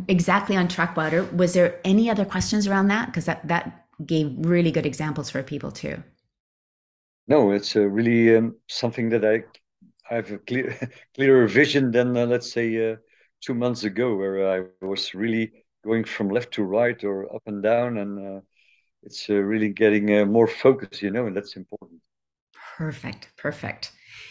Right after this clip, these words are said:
Speaker 1: And remember, for everyone, when we're building our, our email list, you just want to consistently be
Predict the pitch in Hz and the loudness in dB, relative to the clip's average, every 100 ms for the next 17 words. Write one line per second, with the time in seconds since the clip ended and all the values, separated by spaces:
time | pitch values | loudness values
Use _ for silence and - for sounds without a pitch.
0 | - _ 175 175 175 208 214 - 175 202 | -20 _ 2 4 6 6 4 0 2 4
1 | 190 165 151 151 151 151 151 165 190 175 | 2 2 0 0 -2 -2 0 2 2 2
2 | 165 - 151 - 240 262 180 147 131 254 | 0 -2 -6 2 4 4 4 0 -4 -6
3 | - - - _ _ _ _ _ - - | -8 -10 -14 _ _ _ _ _ -20 -20
4 | _ - 165 147 185 185 196 180 - 180 | _ -4 -2 2 2 2 0 0 0 0
5 | 165 - _ _ 180 170 - 202 196 - | 0 -4 _ _ -2 -2 0 0 0 -2
6 | 214 214 165 151 139 214 269 - _ _ | -4 -2 0 0 0 -2 -4 -10 _ _
7 | - _ 165 165 165 160 175 | -20 _ 0 2 2 0 -6